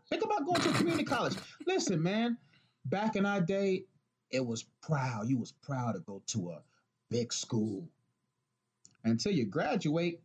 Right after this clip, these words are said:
Speaker 1: and you, your, your new best friend is Sally Mae.
Speaker 2: Sally
Speaker 1: And
Speaker 2: Mae
Speaker 1: they
Speaker 2: coming.
Speaker 1: had the, they,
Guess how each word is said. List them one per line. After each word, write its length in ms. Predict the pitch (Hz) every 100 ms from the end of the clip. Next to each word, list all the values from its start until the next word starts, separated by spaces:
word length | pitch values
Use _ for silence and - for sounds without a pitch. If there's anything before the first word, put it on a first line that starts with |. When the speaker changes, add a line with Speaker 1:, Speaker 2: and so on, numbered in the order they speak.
| 139
Speaker 1:
and 200 | 135 127
you, 220 | 113 151 156
your, 240 | 147 139 135
your 300 | 135 147 135
new 240 | 131 170 143
best 300 | 170 165 -
friend 240 | 185 165
is 120 | 120
Sally 360 | - 185 160 151
Mae. 320 | 202 135 110 - _ _
Speaker 2:
Sally 600 | - - 69 65 69 71 76
Speaker 1:
And 100 | 226
Speaker 2:
Mae 240 | 180 117 -
Speaker 1:
they 80 | 262
Speaker 2:
coming. 160 | 285
Speaker 1:
had 300 | 277 226 202
the, 80 | 196
they, 240 | - 254